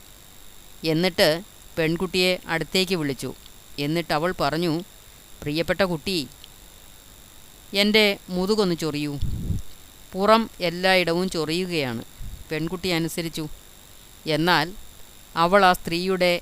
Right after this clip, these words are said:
മുതുക് ചൊറിയുന്ന സമയം അവളുടെ വിരലുകൾ മുറിഞ്ഞു. കാരണം ആ സ്ത്രീയുടെ മുതുക് സ്ഫടിക ചില്ലുകൾ കൊണ്ട് ഉണ്ടാക്കപ്പെട്ടതായിരുന്നു. അവൾ കരഞ്ഞപ്പോൾ വൃദ്ധ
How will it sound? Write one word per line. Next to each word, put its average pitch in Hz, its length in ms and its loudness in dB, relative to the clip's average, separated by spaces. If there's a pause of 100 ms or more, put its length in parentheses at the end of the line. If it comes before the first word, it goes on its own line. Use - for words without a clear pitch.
(220)
മുതുക് 185 360 0
ചൊറിയുന്ന 170 420 0
സമയം 135 420 -2 (760)
അവളുടെ 202 380 4
വിരലുകൾ 180 580 0 (220)
മുറിഞ്ഞു. 139 400 -4 (520)
കാരണം 151 460 2 (480)
ആ 151 140 2
സ്ത്രീയുടെ 160 440 -4
മുതുക് 147 480 -6 (220)
സ്ഫടിക 160 520 -2
ചില്ലുകൾ 156 540 -4
കൊണ്ട് 156 360 -6 (140)
ഉണ്ടാക്കപ്പെട്ടതായിരുന്നു. 147 1080 -6 (840)
അവൾ 170 220 2
കരഞ്ഞപ്പോൾ 175 680 0 (380)
വൃദ്ധ 170 400 -4